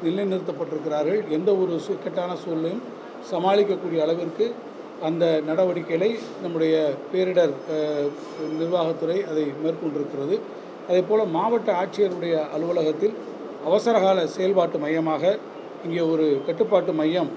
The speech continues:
அனைத்து துறை அலுவலர்களுடன் இருபத்தி நாலு மணி நேரம் செயல்படக்கூடிய அளவிலே அது இங்கே நிர்மாணிக்கப்பட்டிருக்கிறது. கண்காணிப்பு அலுவலர்கள், கோட்ட அளவில் இரண்டு கண்காணிப்பு அலுவலர்களும், வட்ட அளவில் எட்டு கண்காணிப்பு அலுவலர்கள்,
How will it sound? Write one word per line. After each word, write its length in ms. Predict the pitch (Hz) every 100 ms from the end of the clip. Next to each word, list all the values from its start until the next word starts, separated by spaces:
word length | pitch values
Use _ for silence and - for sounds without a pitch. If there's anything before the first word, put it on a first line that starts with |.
| - -
அனைத்து 380 | 156 190 202 185
துறை 320 | 175 180 143 -
அலுவலர்களுடன் 540 | 160 175 160 156 190
இருபத்தி 320 | 180 165 175 175
நாலு 160 | 165
மணி 160 | 156 156
நேரம் 240 | 175 165 135 - - - - -
செயல்படக்கூடிய 560 | 180 190 185 175 175 151
அளவிலே 440 | 147 160 165 147 127 -
அது 220 | 143 147 147
இங்கே 200 | 147 151
நிர்மாணிக்கப்பட்டிருக்கிறது. 1080 | 151 180 170 156 151 151 143 147 143 175 226 - - - - - -
கண்காணிப்பு 540 | 170 226 226 226 208
அலுவலர்கள், 420 | 175 170 170 202 202
கோட்ட 220 | 185 180
அளவில் 400 | 170 170 170 156
இரண்டு 400 | 147 170 180 160 147
கண்காணிப்பு 460 | 156 170 175 165 170
அலுவலர்களும், 440 | 156 147 143 190
வட்ட 220 | 160 143
அளவில் 260 | 190 175 170
எட்டு 360 | 147 - 156 143 165
கண்காணிப்பு 420 | 165 165 165 151
அலுவலர்கள், 520 | 147 143 143 139 185